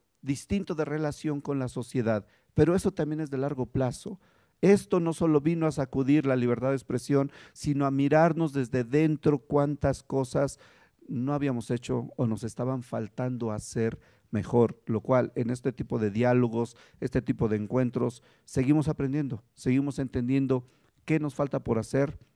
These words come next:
sin dejar de hacer periodismo, sin dejar de atender lo que es por naturaleza nuestra función, informar. Eso nos gusta, eso es lo que, lo que perseguimos,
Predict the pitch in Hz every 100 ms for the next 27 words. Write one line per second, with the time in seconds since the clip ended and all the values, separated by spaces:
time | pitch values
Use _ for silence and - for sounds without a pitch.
0 | _ - 143 143 139 - 131 131 - _
1 | _ - - 135 - 120 117 117 117 120
2 | 135 117 110 123 117 120 - - - 120
3 | 117 - 123 117 131 131 127 - 127 127
4 | 127 - - 120 110 107 113 104 117 123
5 | 127 123 - _ 120 117 - 110 98 110
6 | 98 - 113 107 104 _ _ _ 123 117
7 | 107 113 104 107 117 113 - _ _ _
8 | - - - 120 117 101 92 117 117 -
9 | 107 107 113 110 107 110 92 _ _ -
10 | 107 110 - 101 - 110 101 117 107 98